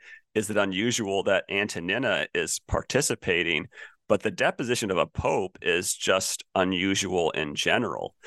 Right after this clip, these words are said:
Um, and I think, you know, from a distance, it may not seem that important to us, but when I looked at the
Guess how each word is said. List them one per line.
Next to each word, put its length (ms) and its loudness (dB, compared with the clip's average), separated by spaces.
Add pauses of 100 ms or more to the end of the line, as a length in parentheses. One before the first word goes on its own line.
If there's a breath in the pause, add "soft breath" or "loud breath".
(240 loud breath)
Um, 420 0
and 280 0
I 60 0
think, 500 -2
you 100 -2
know, 140 4
from 160 -2
a 40 2
distance, 480 2
it 100 -4
may 120 0
not 220 0
seem 380 -2
that 260 2
important 480 -2
to 240 0
us, 320 2
but 180 2 (360 loud breath)
when 120 -2
I 80 2
looked 300 -4
at 220 -2
the 240 0